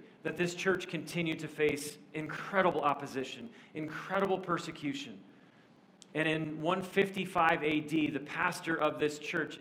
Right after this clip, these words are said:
was a man named Polycarp. And Polycarp was a close friend of John, the Apostle John, friend of Jesus, John,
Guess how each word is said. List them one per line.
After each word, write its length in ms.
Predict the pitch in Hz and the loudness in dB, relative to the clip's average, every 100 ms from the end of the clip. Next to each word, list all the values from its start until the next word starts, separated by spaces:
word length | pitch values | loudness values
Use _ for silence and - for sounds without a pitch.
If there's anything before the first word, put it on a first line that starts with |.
| - | -6
was 140 | 147 | -4
a 60 | 147 | -2
man 260 | 147 143 | 0 0
named 240 | 143 139 139 | -2 -4 -4
Polycarp. 600 | 143 131 120 117 117 - - - - - - - - - - - | -2 -2 -2 -8 -10 -12 -20 -20 -20 -20 -20 -20 -20 -20 -20 -8
And 140 | 156 156 | -4 0
Polycarp 600 | 185 185 190 185 175 175 | 6 6 6 4 2 2
was 140 | 151 | -2
a 40 | 147 | -2
close 340 | - 180 180 | 0 0 0
friend 380 | - 170 165 160 | 0 2 2 2
of 200 | 156 - | -4 -4
John, 380 | - 147 143 135 | 0 2 2 2
the 100 | 135 | -2
Apostle 580 | 135 156 160 - 139 | -2 -2 -2 -2 -6
John, 420 | - 139 127 113 110 - - | -6 -4 -2 -2 -8 -16 -20
friend 380 | - - 165 160 | -6 2 2 4
of 220 | 143 135 - - - | 2 2 -6 -14 -10
Jesus, 540 | 156 170 120 127 - | 0 0 0 -4 -8
John, 440 | - 135 120 110 | -12 -6 -4 -4